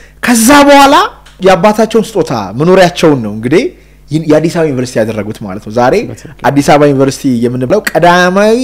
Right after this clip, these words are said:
Speaker 1: ኃይለ ሥላሴ፣ እ፣ ዩኒቨርሲቲ ነበረ። እንዴት ነው ቤተክርስቲያን ውስጥ የእሳቸው ነገር አለ ወይ? የእሳቸው ተች አለ ወይ? ጸሎት የሚያደርጉበት ቦታ አለ
Speaker 2: አለ።
Speaker 1: ወይ?
Speaker 2: Of course አለ። ግን እሳቸው more ወደ ገነተ ጽጌ ወይም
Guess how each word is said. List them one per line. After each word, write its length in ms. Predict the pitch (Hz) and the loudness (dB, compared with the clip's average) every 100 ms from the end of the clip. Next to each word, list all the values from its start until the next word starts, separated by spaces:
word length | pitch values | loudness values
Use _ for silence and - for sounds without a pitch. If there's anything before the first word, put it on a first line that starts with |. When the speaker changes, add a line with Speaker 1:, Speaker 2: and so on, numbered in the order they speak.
| 220 | -4
Speaker 1:
ኃይለ 220 | 170 180 | -4 -4
ሥላሴ፣ 360 | 175 185 190 202 247 330 - - - - - | -4 -2 -2 -2 -6 -8 -16 -20 -20 -20 -6
እ፣ 100 | 139 135 | 0 2
ዩኒቨርሲቲ 420 | 131 196 196 180 165 | 2 2 2 0 -4
ነበረ። 300 | 117 120 90 71 - - - - | -6 -8 -10 -12 -16 -20 -20 -10
እንዴት 180 | 190 262 | -2 0
ነው 100 | 254 | 2
ቤተክርስቲያን 420 | 208 202 208 208 | 0 -2 -2 -2
ውስጥ 200 | 220 247 - - | -2 -6 -14 -4
የእሳቸው 500 | 170 165 180 175 170 | -4 -2 -10 -8 -8
ነገር 220 | 143 127 | -4 -4
አለ 180 | 110 107 | -4 -6
ወይ? 160 | 107 | -8
የእሳቸው 340 | 117 147 143 156 | -8 -8 -10 -12
ተች 200 | - 147 | -8 -6
አለ 140 | 123 117 | -4 -4
ወይ? 120 | 110 | -6
ጸሎት 260 | - 131 135 | -4 -6 -4
የሚያደርጉበት 420 | 135 131 127 127 | -2 -2 -2 -6
ቦታ 160 | 123 123 | -6 -4
አለ 120 | 110 | -4
Speaker 2:
አለ። 100 | 110 | -6
Speaker 1:
ወይ? 140 | 110 107 - - | -12 -14 -18 -8
Speaker 2:
Of 120 | - | -8
course 240 | - 113 - | -4 -6 -2
አለ። 160 | 104 95 - - - | -2 -2 -12 -18 -4
ግን 140 | 131 123 | -2 -2
እሳቸው 400 | - 104 - 113 | -4 -10 -6 -6
more 240 | 107 110 | -4 -4
ወደ 200 | 104 104 104 101 101 - - - | -4 -4 -4 -4 -6 -10 -18 -18
ገነተ 260 | - 110 107 | -6 -2 -2
ጽጌ 180 | - 101 101 | -2 -6 -8
ወይም 180 | 104 | -8